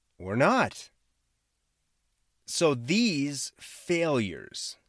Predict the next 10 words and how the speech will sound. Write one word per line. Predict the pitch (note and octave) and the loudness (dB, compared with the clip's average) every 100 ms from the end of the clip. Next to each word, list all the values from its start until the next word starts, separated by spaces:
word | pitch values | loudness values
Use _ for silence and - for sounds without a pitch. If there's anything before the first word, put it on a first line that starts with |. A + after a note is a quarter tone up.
| _ | _
that | A2 G2 | -4 0
we | A#2+ | -2
call | B2 - C#3+ C#3+ | -2 6 8 8
failures | - - F3+ E3 G#2 D#2 G1+ - - _ _ _ - | 2 -2 2 2 0 -4 -12 -14 -16 _ _ _ 0
are | D3 | 2
our | D3 D#3 C#3 A#2+ | 6 6 8 4
failures. | - F#2 D#2+ B1 G1+ - - _ - - - - | 0 -6 -6 -10 -10 -12 -14 _ -20 -20 -6 0
But | - | 2
knowing | D#3+ D#3+ G3+ D4 C4 B2+ | 2 8 12 12 10 6
this | E2 C2 A2+ - - | 0 -8 -6 -4 -6